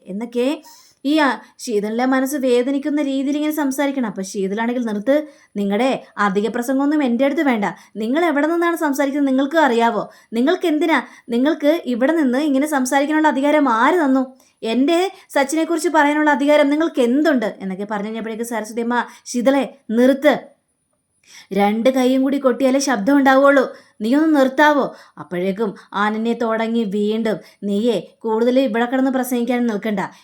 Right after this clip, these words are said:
ഇതേ, ഏ, ഇവിടെ നിന്നുകൊണ്ട് നീ കൂടുതൽ പറയാനും നിൽക്കണ്ട, നീ നിന്റെ ഭർത്താവിൻ്റെ വീട്ടിൽ പോയി നിൽക്ക്, എന്നിട്ട് അയാളെ പോയി പറഞ്ഞ് കാര്യങ്ങളെല്ലാം മനസ്സിലാക്കിക്ക്,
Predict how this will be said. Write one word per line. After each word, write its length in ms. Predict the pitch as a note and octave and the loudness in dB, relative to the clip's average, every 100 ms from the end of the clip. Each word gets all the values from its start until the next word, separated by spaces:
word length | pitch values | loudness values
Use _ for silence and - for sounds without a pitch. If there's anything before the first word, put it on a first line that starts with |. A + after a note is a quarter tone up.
| _ | _
ഇതേ, 300 | G3+ F#3 A#3 E3 - _ - | -4 0 0 -2 -8 _ -8
ഏ, 120 | G3+ G3+ G3 F#3+ | -4 -2 -2 -4
ഇവിടെ 280 | G#3+ G#3 A3+ | -4 -4 0
നിന്നുകൊണ്ട് 480 | B3+ A#3+ B3 A#3 B3+ A3 - - | 0 0 0 0 0 -2 -6 -12
നീ 120 | G#3+ A#3 | -6 -4
കൂടുതൽ 340 | A#3+ A#3 A#3+ B3+ | -2 0 0 0
പറയാനും 500 | B3 A3+ B3+ C#4+ D4 | 0 0 2 2 2
നിൽക്കണ്ട, 320 | A#3 A3+ G3+ F3+ | 0 -2 -2 -2
നീ 100 | A#3+ | 0
നിന്റെ 200 | C4+ C4+ | 0 2
ഭർത്താവിൻ്റെ 560 | A#3+ A3+ C#4 C#4 D4 | 0 0 2 2 0
വീട്ടിൽ 200 | B3 B3 | -2 -2
പോയി 140 | A#3+ G#3+ | 0 -2
നിൽക്ക്, 220 | F#3+ F#3 - _ | -4 -8 -10 _
എന്നിട്ട് 380 | - A3 A#3 C#4+ G#3+ - - | -4 -2 2 2 0 -4 -2
അയാളെ 420 | A3+ B3+ C4+ D4+ | 2 4 4 2
പോയി 200 | D4+ C4+ | 2 2
പറഞ്ഞ് 300 | C4+ B3 B3 | 2 -2 -2
കാര്യങ്ങളെല്ലാം 580 | C4 A#3+ B3 B3+ A#3+ C4 | 0 2 2 0 2 0
മനസ്സിലാക്കിക്ക്, 720 | A#3 A3+ C#4 C#4+ C#4 G#3 | 0 -2 0 0 0 -4